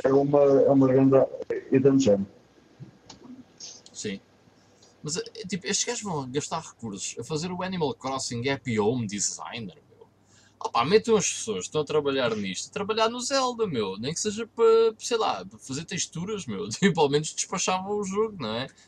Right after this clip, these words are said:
Speaker 2: Agora estar a criar este, este, esta merda, meu. Isto é muito mau. É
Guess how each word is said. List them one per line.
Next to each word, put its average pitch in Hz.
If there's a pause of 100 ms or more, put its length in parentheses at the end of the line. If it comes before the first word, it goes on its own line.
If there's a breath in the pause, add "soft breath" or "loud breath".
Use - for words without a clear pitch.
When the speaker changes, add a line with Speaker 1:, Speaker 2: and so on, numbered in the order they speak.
Speaker 2:
Agora 127
estar 139
a 135
criar 135
este, -
este, -
esta 113
merda, 117
meu. 190
Isto -
é 196
muito 147
mau. 170 (580)
É -